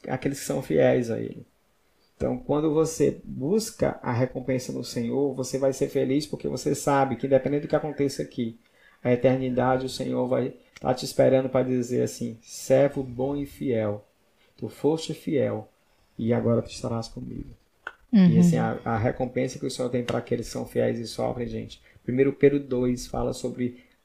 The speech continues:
Speaker 1: isso, que Cristo, Cristo sofreu a mesma coisa. Lucas seis, vinte e três, vinte e quatro também. Então são textos que, e fora outros, que mostram realmente que glorificar a Deus vale a pena.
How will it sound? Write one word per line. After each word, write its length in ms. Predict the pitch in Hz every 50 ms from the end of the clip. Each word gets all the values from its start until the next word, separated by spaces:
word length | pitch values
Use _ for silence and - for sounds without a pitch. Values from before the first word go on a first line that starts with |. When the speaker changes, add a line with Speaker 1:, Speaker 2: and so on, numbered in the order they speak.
| _ _ -
Speaker 1:
isso, 460 | 127 131 135 135 - - 139 131 _ _ _
que 120 | - 127
Cristo, 460 | - _ - 135 143 156 - - 135 - - - - - -
Cristo 320 | - 135 143 151 - - 143
sofreu 360 | - - 143 - - - 131
a 40 | 131
mesma 280 | 127 127 123 127 127 -
coisa. 360 | - - 113 110 113 113 113 _ _ _ _ _ _ _ _ _ _ _ _ _ - - _ _ - -
Lucas 640 | 120 135 151 - - 139 135 - - - - - _
seis, 340 | - - - - 139 139 131
vinte 140 | 139 135 -
e 40 | -
três, 200 | 139 131 131 127
vinte 120 | 123 123
e 40 | -
quatro 320 | - 127 120 120 117 -
também. 440 | - 117 113 113 110 123 123 120 - - - - - _ _
Então 180 | - 131 127 123
são 180 | - 139 139
textos 360 | 127 - 135 139 135 - 143
que, 320 | - - 143 139 135 - - _ _ _
e 120 | - 214 208
fora 300 | - - 185 185 170 147
outros, 300 | 135 135 135 - 143 -
que 120 | - 143
mostram 420 | 135 127 127 127 135 135 - 143 135
realmente 560 | 131 135 131 127 120 117 117 113 - - _ _ _ _ _ _ _
que 100 | - 127
glorificar 520 | 123 127 135 135 135 131 - 127 - 139 131
a 80 | 127
Deus 160 | 127 123 120
vale 160 | 123 127 127 139
a 40 |
pena. 280 | 139 - - - - -